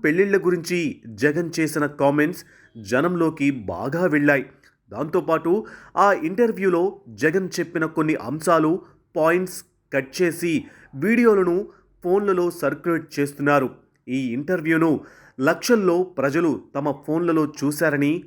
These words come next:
లెక్కలు కనిపిస్తున్నాయి. ఇది వైఎస్ఆర్ క్యాడర్‌లో ఉత్సాహాన్ని నింపింది. ఆ ఇంటర్వ్యూను ఫోన్లలో బాగా ప్రచారానికి వినియోగిస్తున్నారు. లక్షల్లో షేర్లు, లైక్లు,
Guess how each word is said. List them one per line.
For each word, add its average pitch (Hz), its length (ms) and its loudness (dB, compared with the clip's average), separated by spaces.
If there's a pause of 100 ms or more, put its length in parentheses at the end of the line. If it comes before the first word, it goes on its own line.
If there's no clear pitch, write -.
(140)
లెక్కలు 107 440 0
కనిపిస్తున్నాయి. 175 720 0 (560)
ఇది 131 420 0 (360)
వైఎస్ఆర్ 165 600 2
క్యాడర్‌లో 147 720 0 (120)
ఉత్సాహాన్ని 156 600 -2
నింపింది. 143 520 -2 (460)
ఆ 196 240 4
ఇంటర్వ్యూను 196 760 2 (220)
ఫోన్లలో 170 480 0
బాగా 147 400 -4
ప్రచారానికి 156 680 -4
వినియోగిస్తున్నారు. 139 880 0 (600)
లక్షల్లో 151 560 2
షేర్లు, 156 720 0 (240)
లైక్లు, 165 560 0